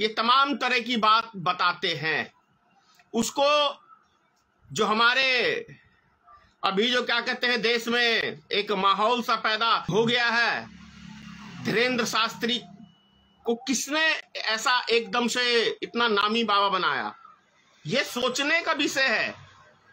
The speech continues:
कि आखिर इतने से साल, डेढ़ साल के अंदर पूरे हिंदुस्तान में बच्चा बच्चा इस बाबा का ज-, नाम जान गया।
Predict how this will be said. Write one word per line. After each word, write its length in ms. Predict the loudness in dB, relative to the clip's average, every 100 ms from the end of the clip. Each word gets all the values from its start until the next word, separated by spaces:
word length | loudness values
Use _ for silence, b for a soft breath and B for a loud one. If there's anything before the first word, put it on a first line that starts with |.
| -14 -2
कि 60 |
आखिर 380 | 0 0 0 -2
इतने 540 | -2 -4 -2 0 0
से 140 | 0 -4
साल, 380 | 0 2 2 2
डेढ़ 220 | 0 0
साल 300 | 0 0 0
के 120 | -2
अंदर 300 | 0 0 -2
पूरे 380 | -4 -4 0 0
हिंदुस्तान 600 | 0 -2 0 2 2 2
में 160 | 0 0
बच्चा 340 | -2 0 2
बच्चा 320 | 2 -2 -2
इस 140 | -2 0
बाबा 340 | 2 4 4
का 160 | 2 0
ज-, 80 |
नाम 320 | 2 2 2 0
जान 280 | 0 0
गया। 200 | 0 0